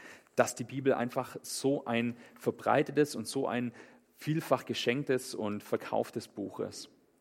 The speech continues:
Und es hat einen Grund. Die Bibel ist gleichzeitig geliebt, gehasst und gefürchtet. Die Bibel ist ein wahnsinnig kontroverses Buch.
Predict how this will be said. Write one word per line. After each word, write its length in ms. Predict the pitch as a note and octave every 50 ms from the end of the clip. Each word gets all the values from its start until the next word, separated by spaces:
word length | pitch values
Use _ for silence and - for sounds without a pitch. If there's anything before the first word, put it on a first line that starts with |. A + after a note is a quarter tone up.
| _ _ _ _ _ _ _ _ _ _ _ _ _ - - - -
Und 80 | - -
es 140 | D3 C#3+ -
hat 100 | F#3+ -
einen 80 | D#3+
Grund. 380 | D#3 - - - - A2+ - _ _ _ _ _ _ _ - - - - - -
Die 80 | - C3
Bibel 520 | B2+ - D#3+ F#3 F3 F#3 G3 G3 G3+ G#3 G3+ - - - -
ist 220 | - B2 A#2+ - -
gleichzeitig 760 | B2+ B2 C3 D#3 - - - - C3 C3 B2+ A#2+ - - _ _ _ -
geliebt, 720 | - B2+ A#2 A#2 D#3 G3+ A#3+ A3+ - - - - - - - - _ _ _ _ - _ _ _ _ _ _ _ _ -
gehasst 760 | A#2 C#3 C3+ B2+ - E3 F3+ - - - - - - - - - _ -
und 200 | - C3+ C3 -
gefürchtet. 760 | - A#2 - - - A2+ A2 G2+ - - - F2+ - - - - _ _ _ _ _ _ _ _ _ _ _ _ _ _ _ _ _ _ - - _ _ _ _ _ _ _ _ -
Die 80 | C3
Bibel 260 | A#2 A#2+ E3+ G3+ F3+ F3
ist 140 | D3 -
ein 120 | D3 C3 A#2+ C#3+
wahnsinnig 440 | - F3+ F3 D3+ - D#3+ D3+ C#3
kontroverses 920 | - - - D#3 D#3 D#3 - - C#3 A#2 G#2+ B2 B2 A#2+ - - B2+ - -
Buch. 460 | - - B2 A2 G2 - - - -